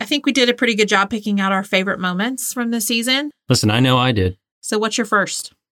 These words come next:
Speaker 2: The whole episode, A Fling in Palm Springs.
Speaker 1: <laughs> So such a good episode.
Speaker 2: It is packed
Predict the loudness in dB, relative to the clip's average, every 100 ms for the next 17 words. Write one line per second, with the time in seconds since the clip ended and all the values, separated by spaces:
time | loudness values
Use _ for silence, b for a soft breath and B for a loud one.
0 | -4 0 0 0 2 4 4 4 0 2
1 | 0 2 2 4 4 4 2 0 0 2
2 | 4 6 4 6 4 4 4 6 6 2
3 | 0 4 4 2 2 2 4 2 0 -2
4 | -2 -4 -2 0 0 -2 -4 -6 -4 -6
5 | -6 -4 -4 -4 -2 4 6 6 2 -2
6 | 0 0 0 -6 -12